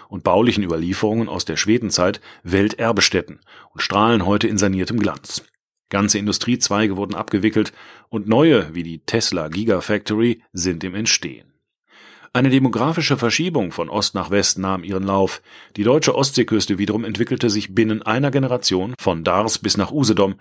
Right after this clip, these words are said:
zu einer der beliebtesten gesamtdeutschen Urlaubsregionen. Auch für Westdeutschland brachte neunzehnhundertneunundachtzig, wenn auch in weit geringerem Ausmaß, weitreichende Änderungen. Infolge des teilweisen Truppenabzugs der U-S-Armee,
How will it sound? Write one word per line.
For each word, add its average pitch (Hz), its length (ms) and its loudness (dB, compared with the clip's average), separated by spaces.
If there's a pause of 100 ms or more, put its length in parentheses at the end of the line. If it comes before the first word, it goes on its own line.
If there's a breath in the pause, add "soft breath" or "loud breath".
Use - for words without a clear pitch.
(160 loud breath)
zu - 200 -2
einer 113 160 -2
der 107 100 2
beliebtesten 107 640 -2
gesamtdeutschen 82 840 -6
Urlaubsregionen. 67 880 -10 (560)
Auch 139 160 0
für 87 180 0
Westdeutschland 78 720 0
brachte 85 320 -4
neunzehnhundertneunundachtzig, 90 1300 -2
wenn 104 100 0
auch 104 120 4
in 95 120 0
weit 98 220 2
geringerem 92 500 0
Ausmaß, 95 640 -2
weitreichende 92 640 0
Änderungen. 92 440 -4 (600 loud breath)
Infolge 160 360 2
des 139 140 -2
teilweisen 120 560 2
Truppenabzugs 139 1000 -2
der 85 160 -2
U-S-Armee, 90 800 -2